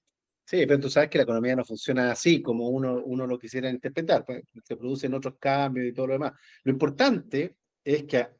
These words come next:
eh, elementos que le den certeza, tranquilidad y seguridad a, a la población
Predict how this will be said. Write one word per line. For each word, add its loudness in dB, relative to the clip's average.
eh, -2
elementos -2
que -8
le -4
den 0
certeza, -2
tranquilidad -4
y -2
seguridad -2
a, -14
a -20
la -12
población -2